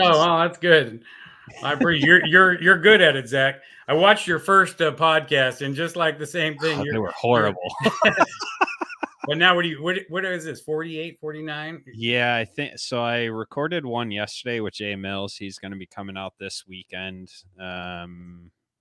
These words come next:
Speaker 1: and then you'll be the following weekend. So, yeah, I th-, we're somewhere in forty-seven, forty-eight land
Speaker 2: Yeah,
Speaker 1: for
Speaker 2: so you're,
Speaker 1: yours.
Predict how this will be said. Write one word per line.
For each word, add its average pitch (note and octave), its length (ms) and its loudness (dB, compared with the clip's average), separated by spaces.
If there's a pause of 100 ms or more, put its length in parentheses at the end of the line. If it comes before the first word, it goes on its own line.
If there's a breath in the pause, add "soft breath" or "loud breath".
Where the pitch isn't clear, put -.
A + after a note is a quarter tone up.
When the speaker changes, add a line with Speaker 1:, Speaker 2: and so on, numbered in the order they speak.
Speaker 1:
and F2 520 -12
then F2+ 200 -10
you'll F#2 100 -8
be F2+ 140 -12
the F2 100 -12
following G2+ 500 -4
weekend. F#2 460 -10
So, - 140 -10
yeah, F#2+ 220 -4
I F#2+ 80 -4
th-, - 200 -20
we're G#2 120 -6
somewhere G#2+ 340 -4
in F2+ 140 -10
forty-seven, F2+ 1000 -10
forty-eight F2 600 -10
land F#2+ 440 -6 (240)
Speaker 2:
Yeah, A2 320 -16
Speaker 1:
for G2 40 -20
Speaker 2:
so A#2 140 -12
you're, F#2+ 280 -2
Speaker 1:
yours. C#3 180 -6